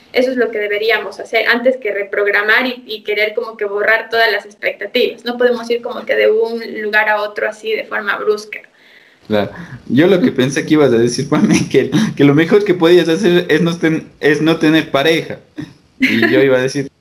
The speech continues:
Speaker 2: sí, sí, creo que a veces la, la mejor solución es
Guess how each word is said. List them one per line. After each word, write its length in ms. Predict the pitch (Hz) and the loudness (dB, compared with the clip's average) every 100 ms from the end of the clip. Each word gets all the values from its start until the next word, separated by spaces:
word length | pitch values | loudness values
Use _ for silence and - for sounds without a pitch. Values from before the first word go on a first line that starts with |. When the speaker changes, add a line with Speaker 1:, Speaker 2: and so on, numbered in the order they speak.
| _ | _
Speaker 2:
sí, 420 | 110 113 104 101 95 | 0 2 2 0 -2
sí, 400 | 110 101 92 87 | 0 0 0 0
creo 160 | 127 | -2
que 80 | 127 | 0
a 60 | 120 | 2
veces 320 | 120 120 117 | 2 0 0
la, 200 | 107 95 | 0 0
la 160 | 92 107 | 0 0
mejor 280 | 110 120 120 | 2 0 0
solución 640 | 120 113 113 127 120 120 - - _ | 2 2 2 2 2 0 -6 -20 _
es 380 | 117 123 120 | 0 2 0